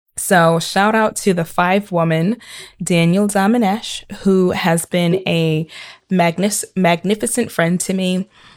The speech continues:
Also, one of the <laughs> funniest women I know, great sense of humor. Um, Danielle and I have had plenty of life-changing conversations,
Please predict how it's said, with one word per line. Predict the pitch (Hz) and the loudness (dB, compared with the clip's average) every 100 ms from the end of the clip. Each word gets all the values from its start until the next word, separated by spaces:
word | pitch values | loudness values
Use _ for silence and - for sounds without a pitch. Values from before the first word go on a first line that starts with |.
| _ - | _ 2
Also, | 202 214 240 226 - | 2 4 2 2 2
one | 170 180 | 0 2
of | 202 196 | 2 2
the | 180 | 0
<laughs> | 160 - _ | -2 -6 _
funniest | 175 180 202 190 214 208 196 | -8 2 4 6 4 2 -2
women | 185 190 185 185 | 0 2 2 -2
I | - - | -2 0
know, | 160 160 156 156 156 165 - - - _ | 2 2 2 2 0 -4 -12 -20 -20 _
great | 170 180 - | 0 0 0
sense | 170 165 | -4 -2
of | 160 | -4
humor. | - 156 156 151 147 151 - - - - | -4 -2 0 0 0 -2 -8 -20 -20 -4
Um, | 170 156 156 | 2 2 2
Danielle | 156 170 165 180 | 0 0 0 2
and | 185 175 | 0 2
I | 160 | 2
have | 160 160 165 151 | 0 0 0 -2
had | - 160 156 - _ _ _ - | 0 -2 -2 -8 _ _ _ -20
plenty | - - 180 180 180 | -14 -2 0 0 0
of | 175 | -2
life-changing | 151 156 - 156 156 160 151 | -2 -2 -2 -4 -2 -2 -4
conversations, | 147 - 151 151 - 143 151 151 147 151 | -4 -6 -6 -6 -4 -4 -4 -4 -4 -4